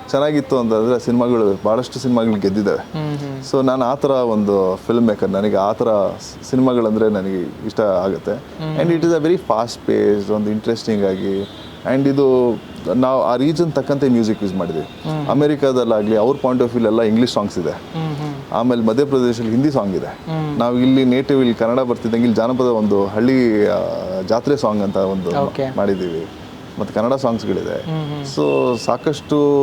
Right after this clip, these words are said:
Speaker 1: ಡಿಫ್ರೆಂಟ್ ಜಾನರ್ ಮ್ಯೂಸಿಕ್ನ ಬಳಸಿದ್ದೀವಿ ಸಾಂಗ್
Speaker 2: ಹ್ಮ್,
Speaker 1: ಫಿಲಮಲ್ಲಿ.
Speaker 2: ಹ್ಮ್, ಹ್ಮ್. ಸರ್, ತುಂಬ ಡೈರೆಕ್ಟರ್ಗಳು, ಅಂದರೆ ನಮ್ಗೆ ಪರಿಚಯ ಇರೋ ಡೈರೆಕ್ಟರ್ಗಳು ಹೇಳ್ತಾ ಇದ್ರು, ದತ್ತಣ್ಣ ಅವ್ರನ್ನ ಕನ್ವಿನ್ಸ್ ಮಾಡೋದು ತುಂಬ ಕಷ್ಟ, ತುಂಬ ಕ್ವಶನ್ಸ್ ಕೇಳ್ತಾರೆ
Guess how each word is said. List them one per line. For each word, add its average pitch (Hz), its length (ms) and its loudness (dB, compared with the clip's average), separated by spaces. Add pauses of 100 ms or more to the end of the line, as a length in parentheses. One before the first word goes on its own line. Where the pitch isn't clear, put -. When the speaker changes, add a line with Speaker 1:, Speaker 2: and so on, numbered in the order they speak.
(540)
Speaker 1:
ಡಿಫ್ರೆಂಟ್ 135 440 0
ಜಾನರ್ 117 540 0
ಮ್ಯೂಸಿಕ್ನ 117 380 2 (380)
ಬಳಸಿದ್ದೀವಿ 98 460 -2
ಸಾಂಗ್ 92 240 -4
Speaker 2:
ಹ್ಮ್, - 100 -6
Speaker 1:
ಫಿಲಮಲ್ಲಿ. 139 300 0
Speaker 2:
ಹ್ಮ್, 143 320 -10
ಹ್ಮ್. - 520 -14
ಸರ್, 165 200 -2
ತುಂಬ 196 340 0
ಡೈರೆಕ್ಟರ್ಗಳು, 165 500 -2
ಅಂದರೆ 147 180 -2
ನಮ್ಗೆ 147 240 -4 (140)
ಪರಿಚಯ 156 240 0
ಇರೋ 175 100 2
ಡೈರೆಕ್ಟರ್ಗಳು 151 360 0
ಹೇಳ್ತಾ 139 220 -2
ಇದ್ರು, 135 280 -2
ದತ್ತಣ್ಣ 180 320 0
ಅವ್ರನ್ನ 151 200 -2 (540)
ಕನ್ವಿನ್ಸ್ 185 340 2
ಮಾಡೋದು 165 240 -2
ತುಂಬ 156 160 -4
ಕಷ್ಟ, 151 280 -2 (420)
ತುಂಬ 196 160 2
ಕ್ವಶನ್ಸ್ 190 380 -2
ಕೇಳ್ತಾರೆ 131 600 0